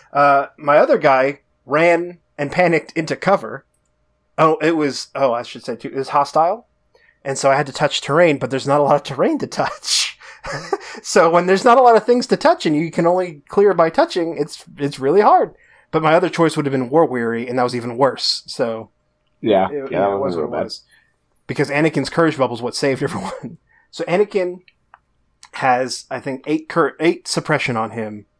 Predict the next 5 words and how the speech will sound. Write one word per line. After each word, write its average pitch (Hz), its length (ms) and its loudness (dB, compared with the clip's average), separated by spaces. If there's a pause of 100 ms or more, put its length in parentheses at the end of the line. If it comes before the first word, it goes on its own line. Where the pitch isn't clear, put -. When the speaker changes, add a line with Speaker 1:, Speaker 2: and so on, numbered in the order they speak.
(600)
Speaker 1:
and 139 160 -10
he 190 160 -2
rallies 139 520 2
just 165 380 -4
enough 147 580 -4